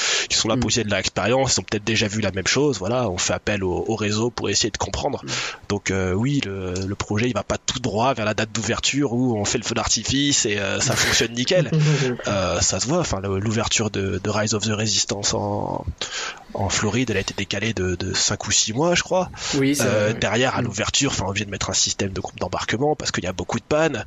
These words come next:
Speaker 1: Euh, on a les, dès, dès qu'il y a une attraction qui, qui sort un peu du cadre, il y a ces problèmes-là, ils vont arriver pendant la conception,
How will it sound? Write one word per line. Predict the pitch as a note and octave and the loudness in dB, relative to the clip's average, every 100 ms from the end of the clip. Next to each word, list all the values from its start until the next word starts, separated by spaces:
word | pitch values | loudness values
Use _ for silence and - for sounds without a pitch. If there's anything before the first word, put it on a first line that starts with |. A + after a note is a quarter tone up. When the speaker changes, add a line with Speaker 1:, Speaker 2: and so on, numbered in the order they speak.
| - - - | -10 -12 -8
Speaker 1:
Euh, | G2 F2 F2+ | -6 -4 -4
on | G2 | -6
a | F#2 | -6
les, | F2+ F#2 F2+ - | -6 -8 -10 -10
dès, | - - | -10 -4
dès | F3 | -4
qu'il | - - | -2 -4
y | |
a | G2 | -2
une | |
attraction | G#2 - - - B2+ | -2 -2 0 0 -2
qui, | - G#2+ - - | -4 -6 -8 -12
qui | - - | -2 2
sort | - A#2+ | 2 2
un | A2+ | -2
peu | A2+ | -2
du | G#2 - | -2 0
cadre, | C3 D3 D3+ - - | 2 2 0 -8 -2
il | B2 | 0
y | |
a | A#2 | 2
ces | C3 | 2
problèmes-là, | G#2 B2 A2 G#2 A2+ B2+ C#3+ - | 0 -2 0 0 2 2 0 -4
ils | A#2+ | -4
vont | G#2+ | -2
arriver | G#2+ G#2+ | 0 -2
pendant | G2+ A#2 A2 | -2 -2 -2
la | G2+ | -4
conception, | A2 - G#2 - B2+ B2 | -4 -2 0 0 2 0